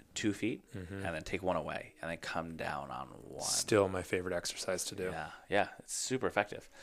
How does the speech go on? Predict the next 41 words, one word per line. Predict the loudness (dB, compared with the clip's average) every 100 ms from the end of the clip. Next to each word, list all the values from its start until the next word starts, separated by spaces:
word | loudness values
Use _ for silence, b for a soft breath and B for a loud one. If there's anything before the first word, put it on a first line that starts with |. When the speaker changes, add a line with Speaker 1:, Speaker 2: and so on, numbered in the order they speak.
| B B
Speaker 1:
Um, | 6 6
you |
can | 6
do | 6
the |
same | 8 8
thing | 6
with | 2
your | 4
hamstring, | 4 4 -2 -6 -12 B B B 2
right? | 4
Where | 4
you | 0
use | -2 -4 -2
two | 4
legs | 6 6
to, | 2
like, | 4
curl | 6
something | 8 4 2 0 2
and | -2
then | -2
one | 2 2 4
leg | 4 4
to | 2
let | 2
it | 2
drop | 4 4 6
down. | 6 6 B B B
Uh, | 6
but | 8
that's | 8 8
gonna | 8
build | 10 10 8
resiliency. | 4 2 2 2 -2
That | -2 2
muscle | 4 4 2
is | -2
going | -2 -4 -2
to | -2
adapt | -2 0 4 6 4 2 -12